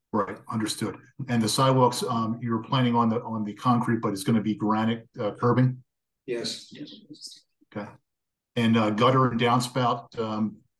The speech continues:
Speaker 1: uh, inlets for, um, some pump, some pumps and downspouts,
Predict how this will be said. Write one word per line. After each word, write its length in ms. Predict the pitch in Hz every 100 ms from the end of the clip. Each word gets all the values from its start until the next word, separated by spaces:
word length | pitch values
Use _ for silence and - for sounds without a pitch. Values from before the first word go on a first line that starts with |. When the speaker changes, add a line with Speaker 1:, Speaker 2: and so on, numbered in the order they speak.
| -
Speaker 1:
uh, 260 | 104 101 -
inlets 400 | 127 127 131 131
for, 400 | - 113 101 101
um, 120 | 101
some 300 | - 127 117
pump, 380 | 117 117 113 -
some 260 | - 123 113
pumps 300 | 117 117 -
and 180 | 98 90
downspouts, 580 | 107 110 - 120 120